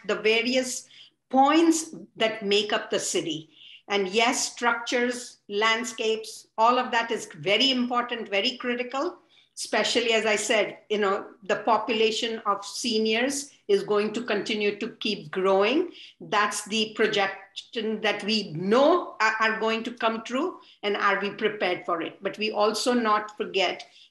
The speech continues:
that there are other ages and stages. And how do we create that bridges of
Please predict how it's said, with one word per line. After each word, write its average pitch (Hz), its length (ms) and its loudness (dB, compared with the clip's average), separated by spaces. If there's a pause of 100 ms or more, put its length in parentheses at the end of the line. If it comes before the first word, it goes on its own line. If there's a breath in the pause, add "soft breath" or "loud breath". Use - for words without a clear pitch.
that 196 200 -2
there 196 300 2
are 190 400 2
other 214 280 2
ages 196 400 0
and 190 140 -4
stages. 190 600 -2
And 196 160 -2
how 226 260 2
do 240 180 -2
we 226 380 -4 (220 loud breath)
create 254 420 2
that 220 240 -2 (300)
bridges 208 840 0 (420 soft breath)
of 196 240 2